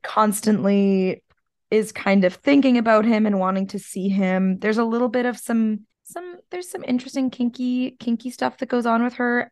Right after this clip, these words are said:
ex. Uh, he seems pretty shitty.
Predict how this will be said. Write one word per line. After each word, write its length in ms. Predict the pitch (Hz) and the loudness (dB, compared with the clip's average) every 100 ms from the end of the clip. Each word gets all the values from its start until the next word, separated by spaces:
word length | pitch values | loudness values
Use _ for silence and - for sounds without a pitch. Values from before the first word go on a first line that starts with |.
| - | -2
ex. 680 | 214 240 - - - - - _ _ _ _ _ _ _ _ _ - | -2 -2 -6 -18 -18 -18 -20 _ _ _ _ _ _ _ _ _ -2
Uh, 800 | 208 202 202 196 196 202 196 196 _ _ _ _ _ _ | 2 4 4 4 4 4 2 0 _ _ _ _ _ _
he 220 | - 196 | -8 -6
seems 260 | - 196 | -4 -4
pretty 260 | 196 208 196 | -4 -6 -6
shitty. 840 | 185 233 220 226 220 214 214 214 | -4 -2 0 0 0 0 0 -2